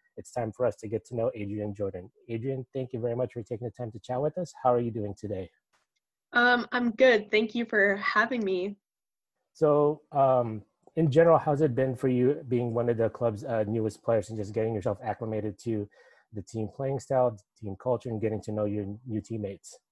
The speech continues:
Speaker 2: Yeah, it's been a really good atmosphere thus far. Um, I arrived in Missoula a little bit, um, later than the team, same day, but just a little bit later. So I didn't actually meet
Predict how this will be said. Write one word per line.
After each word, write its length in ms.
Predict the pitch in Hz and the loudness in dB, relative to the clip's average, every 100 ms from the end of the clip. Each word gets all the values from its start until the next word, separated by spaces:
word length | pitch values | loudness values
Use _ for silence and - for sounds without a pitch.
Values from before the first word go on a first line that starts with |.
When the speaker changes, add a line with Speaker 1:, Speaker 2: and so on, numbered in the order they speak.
| _ _ | _ _
Speaker 2:
Yeah, 260 | 269 277 - | 4 4 4
it's 240 | 220 220 - | 2 0 2
been 220 | 269 269 | 4 4
a 60 | |
really 260 | 233 226 233 | 4 4 4
good 160 | 220 208 | 2 2
atmosphere 800 | 185 - 233 - 233 220 214 - | -2 -4 -8 -6 0 2 2 0
thus 240 | 196 208 - | -4 -4 -4
far. 460 | 247 247 269 285 - _ | 2 4 4 0 -8 _
Um, 320 | 214 208 190 - | -2 0 0 -2
I 120 | 208 | 0
arrived 580 | 208 202 202 208 214 - | 2 2 2 4 2 0
in 120 | 214 | -2
Missoula 760 | 208 196 190 202 214 208 208 202 | 0 -2 -2 0 2 4 2 0
a 80 | 202 | -2
little 320 | 196 202 202 | -2 -2 -2
bit, 480 | 196 202 190 185 - _ _ _ _ _ - | 0 2 2 0 -8 _ _ _ _ _ -4
um, 300 | 196 180 185 | -2 -2 -4
later 360 | 202 196 202 208 | 0 2 4 2
than 160 | 196 | -2
the 80 | 190 | -2
team, 420 | 185 202 202 220 | -4 -2 -2 -2
same 340 | 233 - 208 202 | -6 -6 -4 0
day, 200 | 190 196 | 0 -2
but 160 | 180 | -4
just 320 | 190 185 - - | -4 -4 -8 -4
a 40 | |
little 240 | 196 196 190 | 0 2 2
bit 160 | 190 | 0
later. 300 | 180 185 180 | 0 0 -2
So 160 | 190 196 | -4 -4
I 80 | 190 | -2
didn't 180 | 190 180 | -2 -4
actually 360 | 185 - 190 | -6 -6 -6
meet 380 | 180 180 185 - | -2 -2 -2 -6